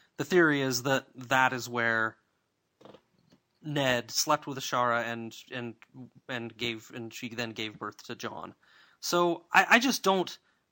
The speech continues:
I don't understand the timeline, because he's going there to return a sword.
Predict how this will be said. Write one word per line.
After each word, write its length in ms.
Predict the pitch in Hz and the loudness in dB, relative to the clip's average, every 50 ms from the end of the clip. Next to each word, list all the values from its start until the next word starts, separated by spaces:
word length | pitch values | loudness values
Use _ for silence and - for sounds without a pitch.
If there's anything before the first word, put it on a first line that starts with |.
| _ _ _ - - - | _ _ _ -20 -12 -8
I 80 | 156 | -2
don't 100 | 175 214 | -2 0
understand 440 | 220 208 190 - - 185 165 156 135 | 0 0 -2 -2 -2 -2 0 -2 -2
the 40 | 127 | -4
timeline, 600 | - - 131 120 117 113 107 110 101 104 101 101 - | -6 -4 -2 -2 -2 -2 -4 -8 -10 -10 -14 -14 -16
because 420 | - 135 - 160 160 151 - - - _ _ _ _ _ _ | -16 -8 -6 -6 -2 -2 -2 -4 -4 _ _ _ _ _ _
he's 180 | - 151 135 | -14 -10 -2
going 220 | - 196 208 202 196 | 0 2 2 2 2
there 100 | 190 180 | 0 0
to 60 | 175 | -2
return 300 | 165 143 - 165 151 147 | -4 -4 -2 -2 -2 0
a 40 | - | -2
sword. 480 | - - 127 117 120 117 117 117 113 | -4 -4 -4 -2 -2 -2 -2 -4 -6